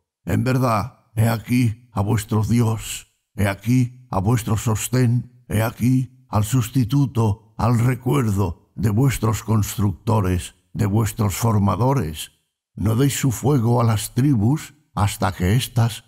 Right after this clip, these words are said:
den a Pluvioso, vuestro jefe, lo que ellas deben daros. Preguntad, pues, a Pluvioso lo que ellas deben darle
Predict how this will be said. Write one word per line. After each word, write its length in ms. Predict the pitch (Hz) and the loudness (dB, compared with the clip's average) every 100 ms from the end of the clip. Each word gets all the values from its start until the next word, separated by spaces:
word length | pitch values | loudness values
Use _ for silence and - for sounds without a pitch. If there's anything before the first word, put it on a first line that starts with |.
| _ - | _ -10
den 420 | 80 113 120 113 | -4 0 2 2
a 160 | 117 | 0
Pluvioso, 840 | - 104 85 98 127 107 - 98 101 _ - | 0 0 0 0 0 0 -2 -2 -4 _ -4
vuestro 480 | 98 117 - 104 | 0 0 0 -2
jefe, 680 | - 120 113 120 107 - _ - | 0 0 0 0 0 -4 _ -2
lo 260 | 110 110 | 0 0
que 220 | 104 98 135 | -2 -2 0
ellas 420 | 151 135 104 87 | 0 0 -2 -2
deben 340 | 117 127 131 | 0 2 2
daros. 760 | 120 123 98 85 80 - - _ _ _ | 0 -2 -2 -4 -6 -12 -14 _ _ _
Preguntad, 680 | 78 92 82 95 131 139 - | -8 -6 -4 -2 -2 -4 -2
pues, 340 | 123 156 113 | 0 2 0
a 160 | 113 87 | -2 -2
Pluvioso 920 | 90 90 98 127 101 - 92 - _ | -2 -2 0 0 0 -2 -4 -4 _
lo 220 | - 104 107 | -4 -2 -2
que 200 | 95 101 | -2 0
ellas 380 | 127 117 90 | 0 0 -2
deben 340 | 92 101 110 90 | -4 -2 -2 -2
darle 640 | 87 101 101 92 85 _ | -2 -2 -2 -2 -6 _